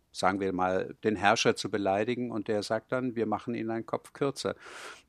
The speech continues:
Aber jedenfalls in diesem, äh, Zusammenhang, da sagte mir einer, äh, es, man sage auch,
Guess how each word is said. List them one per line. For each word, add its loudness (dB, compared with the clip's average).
Aber 6
jedenfalls 4
in 0
diesem, 0
äh, 0
Zusammenhang, -2
da 0
sagte 0
mir -4
einer, -2
äh, -4
es, -2
man 2
sage 0
auch, 2